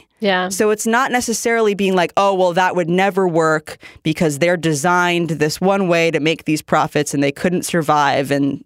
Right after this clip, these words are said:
Speaker 2: so it'll never happen."
Speaker 1: Yeah.
Speaker 2: It's being like, "Oh, no, actually, I could see how that could happen. And so now I'm gonna go a step further than I normally would have gone 'cause it doesn't feel quite as hopeless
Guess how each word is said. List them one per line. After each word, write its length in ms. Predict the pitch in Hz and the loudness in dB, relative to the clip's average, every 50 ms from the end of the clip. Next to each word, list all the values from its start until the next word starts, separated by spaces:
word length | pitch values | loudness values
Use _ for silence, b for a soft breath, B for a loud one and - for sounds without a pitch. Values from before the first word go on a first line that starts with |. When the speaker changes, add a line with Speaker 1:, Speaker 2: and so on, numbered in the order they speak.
| - - | -18 -10
Speaker 2:
so 200 | - - 170 147 | -4 -2 0 0
it'll 140 | 147 147 143 | 2 0 0
never 280 | 143 147 147 151 - 139 | 2 0 0 0 -2 -2
happen." 500 | 147 156 - - - - - - - 170 B B B B B B | -2 -2 -2 -2 -2 -4 -4 -4 -4 -6 B B B B B B
Speaker 1:
Yeah. 180 | 202 185 - | -4 -2 0
Speaker 2:
It's 140 | - 190 190 | 0 -2 0
being 160 | - 233 226 | -2 0 0
like, 160 | 220 214 208 - | 0 0 0 0
"Oh, 100 | - 440 392 | 0 0 0
no, 100 | 403 427 | 0 0
actually, 540 | - - - - - 220 180 175 185 214 233 294 _ _ _ _ - | 0 -2 -4 -2 -2 0 0 0 0 -2 -6 -10 _ _ _ _ -2
I 140 | - 185 170 | -2 -2 0
could 160 | 170 - 220 | 0 -2 -2
see 80 | - 247 | 0 0
how 100 | 262 247 | 0 0
that 160 | 247 240 262 | 0 0 -2
could 160 | - 392 - | -2 -2 0
happen. 400 | 294 208 - - - - 85 87 | 0 0 0 -2 -2 -4 -2 -2
And 160 | - - 170 170 | 0 -2 -2 -2
so 120 | - 190 | -2 0
now 180 | 185 180 175 175 | 0 0 2 2
I'm 120 | 180 180 | 0 0
gonna 140 | 175 180 175 | 0 -2 0
go 320 | 151 165 165 170 165 151 _ - | 0 2 2 0 0 -2 _ -2
a 100 | 180 180 | -2 -2
step 260 | - - 202 180 - | 0 0 -2 -2 -2
further 300 | - - 226 220 190 180 170 | 0 0 0 0 2 0 0
than 120 | 170 170 | 0 0
I 60 | 170 | 0
normally 340 | 165 170 208 262 277 277 240 | 2 2 2 2 2 0 2
would 120 | 202 190 165 | 2 0 0
have 80 | 165 156 | 0 0
gone 320 | - 156 151 156 151 165 | 0 0 2 0 -2 -4
'cause 160 | 160 - 185 | -4 -4 -4
it 60 | 165 | -2
doesn't 220 | - 165 160 - - | -2 -2 -2 -2 -2
feel 160 | - 165 151 151 _ | 0 -2 -2 -2 _
quite 260 | - - - 220 214 202 | -4 0 0 2 2 0
as 120 | 190 - | -2 0
hopeless 560 | - 196 175 - - 143 127 - - - - | 0 -2 -2 0 0 0 0 0 -2 -6 -10